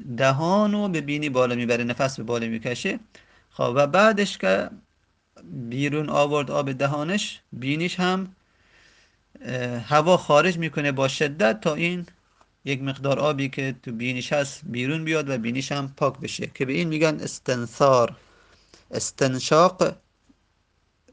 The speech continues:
چیزی رو به بینی بالا بکشه، نفس به داخل بکشه و اگر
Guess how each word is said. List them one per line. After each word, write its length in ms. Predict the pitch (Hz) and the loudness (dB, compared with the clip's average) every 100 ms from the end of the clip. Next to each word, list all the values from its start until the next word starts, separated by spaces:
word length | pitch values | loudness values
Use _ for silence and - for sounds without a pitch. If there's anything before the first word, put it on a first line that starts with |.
| _ _ | _ _
چیزی 420 | - 156 156 143 156 | -6 -2 0 2 4
رو 160 | 156 | 6
به 100 | 135 | 4
بینی 440 | 117 123 131 156 143 | 0 0 2 2 0
بالا 400 | 110 127 151 147 | 6 8 10 8
بکشه، 580 | 127 120 110 127 113 | 4 0 0 -2 -2
نفس 400 | 113 117 143 139 | -4 -4 -2 -2
به 100 | - | -2
داخل 400 | 120 123 117 151 | 0 0 2 0
بکشه 500 | 123 113 113 98 117 - _ - - - _ 120 | 0 -2 -4 -6 -8 -8 _ -20 -20 -20 _ -4
و 100 | 131 | 2
اگر 560 | 156 147 143 131 120 | 4 6 8 8 6